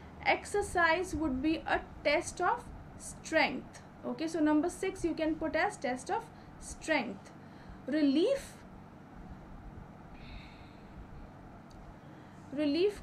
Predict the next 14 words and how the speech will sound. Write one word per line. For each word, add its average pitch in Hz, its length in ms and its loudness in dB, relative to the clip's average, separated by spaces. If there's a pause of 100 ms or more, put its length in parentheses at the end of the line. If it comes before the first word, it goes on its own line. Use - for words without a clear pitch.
could 294 320 0
be 277 580 2 (3250)
a 294 100 8
welcome 302 580 6 (380)
change. 240 400 0
A 277 100 4
welcome 285 460 2
change 320 400 0
could 277 160 2
be 320 80 0
relief 262 400 0
here 254 200 0
as 233 280 -2
well. 311 260 0